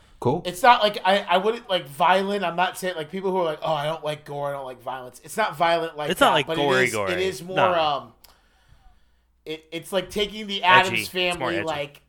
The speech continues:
Speaker 2: "Oh, like, a good day's a terrible day" thing to the extreme. Like, you know what I mean? Um,
Speaker 3: Yeah.
Speaker 2: essentially. And so, and Wednesday is hilarious. Like, like, very hilarious.
Speaker 1: Okay.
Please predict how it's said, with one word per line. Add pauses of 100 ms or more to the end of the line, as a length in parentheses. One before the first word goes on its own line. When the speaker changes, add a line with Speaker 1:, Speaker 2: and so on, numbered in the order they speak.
(140)
Speaker 2:
"Oh,
like,
a
good
day's
a
terrible
day"
thing
to
the
extreme.
Like,
you
know
what
I
mean? (1000)
Um,
Speaker 3:
Yeah. (300)
Speaker 2:
essentially.
And
so,
and
Wednesday
is
hilarious. (120)
Like, (240)
like,
very
hilarious. (640)
Speaker 1:
Okay.